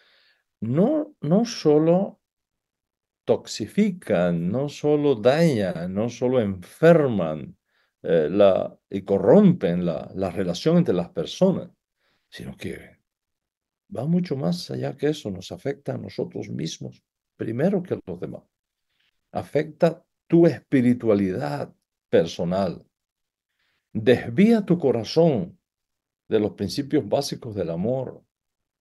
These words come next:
de la bondad, de la misericordia, que es precisamente los grandes valores éticos que Hashem quiere que tú y yo podamos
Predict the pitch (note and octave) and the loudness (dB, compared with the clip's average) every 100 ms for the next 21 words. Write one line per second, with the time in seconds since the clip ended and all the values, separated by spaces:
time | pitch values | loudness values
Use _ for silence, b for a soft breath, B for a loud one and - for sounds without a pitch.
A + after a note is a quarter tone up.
0 | _ G#2 F#2 F2 E2 F2 F#2 B2+ C#3 F#2+ | _ -4 -2 -2 -4 -6 -4 -4 -4 -6
1 | G2 F2+ F2 F2 G2 E2+ F2+ - B2 B2 | -6 -6 -8 -8 -8 -8 -10 -2 -2 -2
2 | G#2 E2 D2 - _ _ _ _ B2 C#3+ | -6 -8 -10 -18 _ _ _ _ 0 2
3 | D#3 C3+ C#3+ D3 B2+ E3+ F3 G2 G2+ - | 2 0 0 0 4 2 2 0 -2 -6
4 | _ _ _ _ - G#2+ F2+ F#2 C3+ G3 | _ _ _ _ 0 0 2 2 4 6
5 | C#3+ F#2+ G2+ C3 B2 C3+ F3 B2+ - E2+ | 4 4 6 4 4 0 -2 -6 -2 -2
6 | C#2+ - - _ _ _ - F2+ F2+ D#3 | -2 -8 -14 _ _ _ 0 2 2 4
7 | E3 - F3 A#3+ F3+ B2 - C3 B2 B2 | 2 4 6 6 6 0 0 2 4 4
8 | G#2 F#2+ G#2+ G2+ | 2 0 0 -8